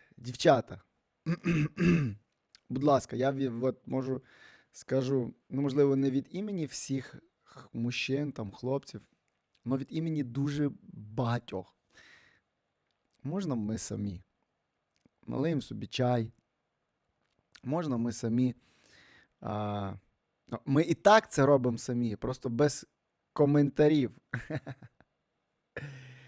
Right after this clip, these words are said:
Підемо помиємося, коли нам надо. Ладно, по-, про, на рахунок помитися ви нам кажіть, добре. Якщо чуєте якийсь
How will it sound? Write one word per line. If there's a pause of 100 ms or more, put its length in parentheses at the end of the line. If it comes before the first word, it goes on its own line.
(340)
Підемо
помиємося,
коли
нам
надо. (760)
Ладно,
по-,
про,
на
рахунок
помитися
ви
нам
кажіть,
добре.
Якщо
чуєте
якийсь